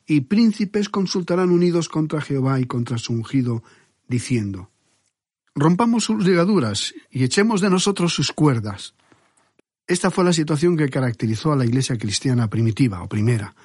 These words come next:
tal y como leemos en el libro de los Hechos, capítulo veinticuatro, versículos veintitrés a veintiséis. En el Salmo dos, versículo nueve dice: "Los quebrantarás con vara de hierro,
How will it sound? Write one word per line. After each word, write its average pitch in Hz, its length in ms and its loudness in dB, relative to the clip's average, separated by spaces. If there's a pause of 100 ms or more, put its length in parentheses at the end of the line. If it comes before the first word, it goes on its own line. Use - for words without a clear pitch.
(260)
tal 127 140 0
y 123 40 0
como 123 240 2
leemos 127 480 2 (420)
en 123 120 -2
el 113 60 0
libro 120 200 0
de 120 80 2
los 127 140 0
Hechos, 120 440 -2 (520)
capítulo 131 380 -2
veinticuatro, 117 680 -2 (320)
versículos 120 500 -2
veintitrés 104 540 -4
a 95 80 -8
veintiséis. - 720 -12 (680)
En 151 100 2
el 165 100 6
Salmo 202 300 2
dos, 202 220 0
versículo 160 380 0
nueve 180 240 4
dice: 135 380 -2 (840)
"Los 147 300 2
quebrantarás 156 720 2
con 170 220 0
vara 165 240 0
de 151 120 4
hierro, 101 400 0